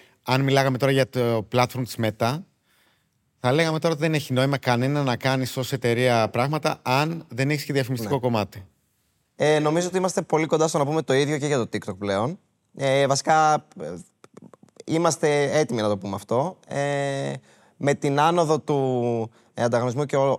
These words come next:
Speaker 2: εφόσον όλο ένα και περισσότεροι παίχτες εισήλθαν στην, ε, πλατφόρμα, ε, μειώθηκε πολύ και το κομμάτι της οργανιζο-, της οργανικότητας,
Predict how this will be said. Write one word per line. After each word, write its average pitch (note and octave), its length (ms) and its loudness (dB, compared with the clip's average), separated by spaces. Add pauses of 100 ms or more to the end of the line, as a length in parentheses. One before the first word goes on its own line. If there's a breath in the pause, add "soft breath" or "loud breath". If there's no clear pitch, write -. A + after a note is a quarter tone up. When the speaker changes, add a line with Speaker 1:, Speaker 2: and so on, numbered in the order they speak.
(140)
Speaker 2:
εφόσον C#3+ 360 -2
όλο C#3+ 120 0
ένα D3 120 0
και - 60 -12
περισσότεροι C3+ 340 -4
παίχτες C#3 540 -4
εισήλθαν C#3 420 -6
στην, A2+ 280 -6
ε, G#2 140 -2
πλατφόρμα, D#3 680 -2 (400 loud breath)
ε, D3+ 160 -2
μειώθηκε E3 560 0
πολύ D#3+ 160 0
και D#3+ 80 -2
το - 60 -2
κομμάτι D#3 300 0
της E3 140 -8
οργανιζο-, C#3 400 -4 (160)
της B2+ 240 -6
οργανικότητας, B2+ 920 -2